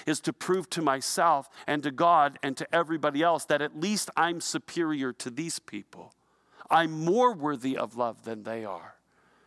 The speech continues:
And it can slip into this self-righteous judgmentalism where all you do is attack and criticize and complain about everything that everybody else is doing.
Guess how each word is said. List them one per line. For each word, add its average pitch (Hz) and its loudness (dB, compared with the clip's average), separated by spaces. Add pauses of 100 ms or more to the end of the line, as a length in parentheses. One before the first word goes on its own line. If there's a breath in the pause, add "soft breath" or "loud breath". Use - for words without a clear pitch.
(260 soft breath)
And 117 -6 (320)
it - -6
can 131 -2
slip - 0
into 175 -2 (260 loud breath)
this 135 -2
self-righteous 165 -2 (380 loud breath)
judgmentalism 147 -2
where 139 -2
all 185 2
you 202 -8
do 165 -4
is 143 -2
attack 170 0
and 131 -8
criticize 175 0
and 151 -6
complain 160 -2 (220 loud breath)
about 143 0
everything 208 0
that 190 -2
everybody 165 -2
else 139 -6
is 104 -10
doing. 92 -14